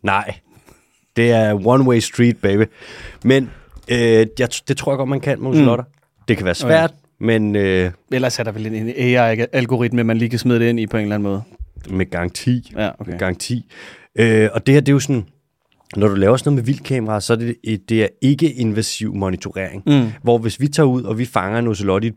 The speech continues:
Speaker 1: bur, og vi giver den et G P S-halsbånd på og slipper den fri, det er invasivt.
Speaker 2: Ja.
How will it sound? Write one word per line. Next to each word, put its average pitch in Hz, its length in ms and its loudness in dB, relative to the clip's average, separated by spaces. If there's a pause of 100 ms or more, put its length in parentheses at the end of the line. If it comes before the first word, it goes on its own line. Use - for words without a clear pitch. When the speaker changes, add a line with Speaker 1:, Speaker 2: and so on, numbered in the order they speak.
Speaker 1:
bur, 170 180 4
og 110 160 -4
vi 113 60 -2
giver 113 180 -2
den 101 100 -4
et 98 180 -6
G 107 80 -4
P 104 180 2
S-halsbånd 101 440 -4
på 110 160 0
og - 140 -6
slipper 98 240 -2
den 87 80 -6
fri, - 320 -4 (520)
det 127 100 4
er 127 40 4
invasivt. 110 460 0 (200)
Speaker 2:
Ja. 123 140 0